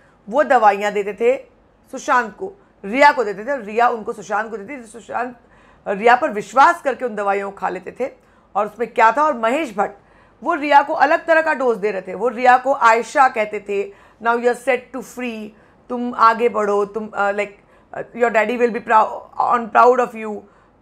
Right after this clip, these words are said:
छोड़ दो उसको, परवीन बॉबी की तरफ जा रहा है।" ये इस तरीके से महेश भट्ट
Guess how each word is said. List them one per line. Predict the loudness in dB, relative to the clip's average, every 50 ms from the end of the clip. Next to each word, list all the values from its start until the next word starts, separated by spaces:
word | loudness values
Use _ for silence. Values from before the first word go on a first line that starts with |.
| _ _ -8
छोड़ | 0 2 4 4 4
दो | 4 2
उसको, | 2 2 0 0 2 2 2
परवीन | 2 0 -2 -2 -4 -4 -2
बॉबी | -2 -2 -2 -4
की | -8 -8
तरफ | -6 -6 -6 -4
जा | -2 2 2 2 2
रहा | 2 -2
है।" | -4 -8 _ _ _ _ _ -8
ये | -6 -6
इस | -6 -6 -8 -10 -8 -2
तरीके | 0 0 0 0 -2 -4 -4
से | -2 -2 -2
महेश | -2 -2 -2 -2 -4 -6 -4 -2
भट्ट | -2 -2 -2 -6